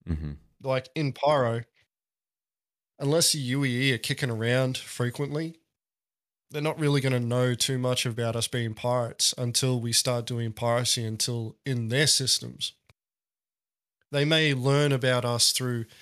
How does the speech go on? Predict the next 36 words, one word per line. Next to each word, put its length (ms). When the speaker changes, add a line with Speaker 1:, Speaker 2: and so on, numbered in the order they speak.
Speaker 2:
you 60
know, 120
ships 300
that 140
either 220
manage 340
to 60
get 120
away 240
from 220
us 260
or 140
ships 300
that 100
we 100
end 140
up 140
letting 280
go 360
that, 260
you 100
know, 100
as 180
I 60
mentioned 320
before, 340
the 360
black 320
box 300
on 60
a 60
ship 320
making 360
records 460
of 120
us, 380